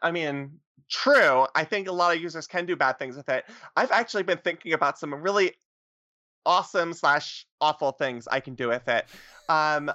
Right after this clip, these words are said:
I thought about, like, you know, you, so I set up an E F S, and now I have, like, and I have my own V P N from my house into my A W S environment where I have an E F S, and I can locally in my house, you know, on my home computers,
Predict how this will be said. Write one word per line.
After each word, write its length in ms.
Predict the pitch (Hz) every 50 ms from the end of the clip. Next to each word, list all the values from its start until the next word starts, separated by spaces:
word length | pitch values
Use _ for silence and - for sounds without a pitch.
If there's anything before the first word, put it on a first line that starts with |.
| - -
I 80 | 165 180
thought 180 | - 208 190
about, 460 | 208 202 - 185 180 175 180 - -
like, 340 | - 170 156 151 143 - _ _ _ _ _ _ _ _ _ _ _ _ _ _
you 100 | 170 170
know, 120 | 170 160
you, 240 | 151 156 139 160 170 - _ _ _ _
so 320 | - - - 220 196 - - - _ _ _ _ _ _ _ -
I 80 | 190 180
set 160 | - 247 240
up 120 | 240 -
an 60 | -
E 140 | 151 190 196
F 160 | 185 180 -
S, 340 | 165 139 143 156 - - - _ -
and 500 | - 180 175 165 165 160 156 156 156 147 - -
now 460 | 165 175 175 196 202 196 190 180 165 -
I 80 | 156
have, 240 | 160 175 170 170 165 - _ _
like, 200 | - 156 156 - _ _ _ _ _ -
and 100 | 175 180
I 60 | 180
have 240 | 175 208 190 196 190 -
my 140 | 180 175 170
own 180 | - 185 196 180
V 120 | 196 196
P 160 | 196 - 190
N 180 | 160 143 143 151
from 200 | - - 175 185
my 100 | 208 220
house 480 | 190 170 143 131 127 151 160 - - - _ - _ _ _
into 200 | - 175 170 196 196
my 100 | 196 196
A 140 | - 185 180
W 200 | 170 156 160 156
S 140 | - -
environment 500 | 175 151 135 147 135 131 127 127 131 - - -
where 160 | 147 151 143
I 60 | 143
have 220 | 147 156 156 165
an 140 | 180 180 -
E 100 | 175 175
F 160 | 175 180 -
S, 260 | 160 131 131 139 _ -
and 80 | - 151
I 80 | 151 160
can 220 | - 170 151 143
locally 380 | 156 165 175 175 196 202 196 190
in 160 | - 160 160
my 120 | 175 190
house, 400 | 190 175 156 131 123 156 - - _ _ _ _ _ _ _
you 100 | - 170
know, 200 | 165 156 147 143 -
on 120 | - 156 156
my 120 | 156 165
home 260 | 147 156 165 160 175
computers, 640 | 170 208 196 - 190 151 135 127 131 156 156 - -